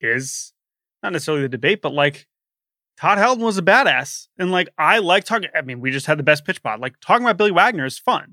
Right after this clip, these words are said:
you know, like, that's cool, right? But it is, it has become so much more. And, um, and I think we've all just realized that discussing about it and, and being beholden to this electorate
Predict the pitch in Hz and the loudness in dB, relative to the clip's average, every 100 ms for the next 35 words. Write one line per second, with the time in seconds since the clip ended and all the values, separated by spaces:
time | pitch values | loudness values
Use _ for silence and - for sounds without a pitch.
0 | 143 131 147 143 131 117 151 175 - - | -12 -6 -4 -4 -6 2 2 2 -4 -10
1 | 156 - - 127 127 _ _ _ _ _ | -10 -10 -8 -6 -6 _ _ _ _ _
2 | _ 131 151 147 139 - 170 175 170 143 | _ -4 2 2 2 -2 0 0 0 -2
3 | 165 151 135 151 170 165 - 147 135 - | -2 -2 -4 -6 -2 -2 0 -2 -2 -4
4 | 123 123 120 - 123 117 113 113 120 117 | -2 0 0 0 0 0 0 -2 0 2
5 | 113 113 113 - 120 117 120 117 143 117 | 2 -2 -6 -4 -4 -4 -4 -2 -2 -4
6 | 127 123 120 123 127 120 - 120 123 120 | -6 -10 -2 0 0 -4 -6 0 4 4
7 | 120 113 120 120 139 120 123 147 123 131 | 2 -2 -6 -6 -10 -20 -20 -20 -12 -10
8 | - 143 143 151 135 131 131 127 127 120 | -2 -2 -2 -4 0 2 2 0 -2 -4
9 | 127 120 113 _ - _ 127 165 170 156 | -4 -6 -12 _ -20 _ -6 2 2 2
10 | 127 143 107 165 156 151 139 - 170 147 | -2 -4 2 4 4 2 0 -2 0 0
11 | 147 147 147 135 120 143 190 208 208 | 2 2 0 0 0 0 -2 0 -2